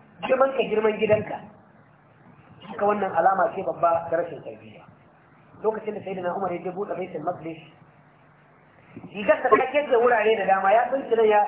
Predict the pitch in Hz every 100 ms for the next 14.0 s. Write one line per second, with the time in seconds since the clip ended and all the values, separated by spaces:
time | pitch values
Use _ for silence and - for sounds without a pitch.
0 | - - 190 220 240 226 196 156 - -
1 | - - - - _ _ _ _ _ _
2 | _ _ - - - 208 226 226 196 196
3 | 190 226 202 190 175 156 151 139 127 -
4 | - - _ _ - - 302 247 240 240
5 | 220 233 214 185 196 185 180 185 - 185
6 | 190 170 190 240 202 196 185 165 220 294
7 | - 208 170 156 - - - - - -
8 | - - - - - - - - _ _
9 | - 117 - - - - 202 214 196 190
10 | 208 190 190 196 175 180 190 175 175 180
11 | 175 175 - 185 - 226 254 269 - -
12 | - - _ - - 170 - 180 196 185
13 | 175 202 208 160 160 147 - 185 233